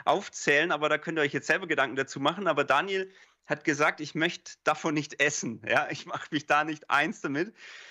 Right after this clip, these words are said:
Auch mit der Gefahr hin, angefeindet zu werden, aber Gott hat es gesegnet. Und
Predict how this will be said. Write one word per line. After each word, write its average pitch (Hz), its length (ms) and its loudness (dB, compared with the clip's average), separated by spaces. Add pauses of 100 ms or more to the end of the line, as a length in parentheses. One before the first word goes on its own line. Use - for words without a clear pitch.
(800)
Auch 160 400 0 (120)
mit 165 240 0
der 185 60 2
Gefahr 170 520 2
hin, 190 420 -6
angefeindet 156 720 -2
zu 127 160 -10
werden, 160 260 2
aber 139 200 0
Gott 160 160 0
hat 156 100 -2
es 135 160 -8
gesegnet. 113 640 0
Und 131 320 0